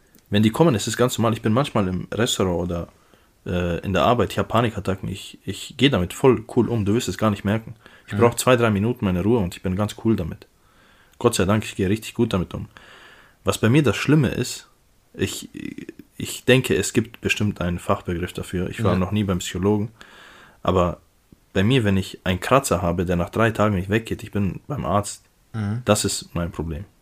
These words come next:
Speaker 1: Wenn dann diese Angst kommt, dass ich irgendwas habe, wenn ich Kopfschmerzen hab, ich, ich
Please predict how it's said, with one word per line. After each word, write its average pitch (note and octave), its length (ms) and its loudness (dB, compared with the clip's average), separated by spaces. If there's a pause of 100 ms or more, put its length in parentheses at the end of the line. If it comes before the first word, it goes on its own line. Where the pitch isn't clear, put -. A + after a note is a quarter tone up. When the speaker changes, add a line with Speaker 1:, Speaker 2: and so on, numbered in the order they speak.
(380)
Speaker 1:
Wenn A2+ 240 4
dann G2+ 260 4
diese G2 300 4
Angst A#2 320 -2
kommt, - 480 0 (420)
dass - 220 0
ich G2+ 120 -2
irgendwas A2 380 0
habe, B2+ 300 4
wenn A2 80 4
ich A2 100 0
Kopfschmerzen D#3 460 0
hab, - 160 -2
ich, - 220 -4
ich - 340 -4